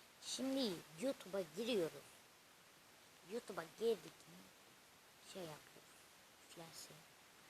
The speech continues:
Arkadaşlar mesela kanalımıza gidelim. Vardır kanalımız. Kanalımıza gidiyoruz. Şu an. İki dakika bekleteceğiz. İki dakika bekletecek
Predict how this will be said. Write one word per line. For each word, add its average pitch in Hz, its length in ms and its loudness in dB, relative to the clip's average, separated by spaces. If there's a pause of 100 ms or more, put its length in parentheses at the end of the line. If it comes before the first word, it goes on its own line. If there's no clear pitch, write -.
(520)
Arkadaşlar 185 360 -2
mesela 214 460 6
kanalımıza 220 520 4
gidelim. 175 360 4 (840)
Vardır 175 400 4
kanalımız. - 420 2 (200)
Kanalımıza 220 600 8
gidiyoruz. 190 540 0 (1000)
Şu 160 60 -10
an. 151 80 -8 (1500)
İki 180 120 -4
dakika 170 280 -2
bekleteceğiz. 165 760 -6 (840)
İki - 120 -6
dakika 170 260 -2
bekletecek 160 640 -4